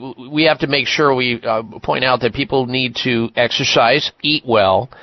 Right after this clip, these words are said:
but if they add turmeric, thermogenic, is that,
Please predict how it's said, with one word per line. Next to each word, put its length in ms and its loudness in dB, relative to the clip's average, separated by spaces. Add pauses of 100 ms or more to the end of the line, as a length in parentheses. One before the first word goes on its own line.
but 80 4
if 100 0
they 140 0
add 280 2
turmeric, 600 2 (580)
thermogenic, 1160 0
is 240 -6
that, 220 4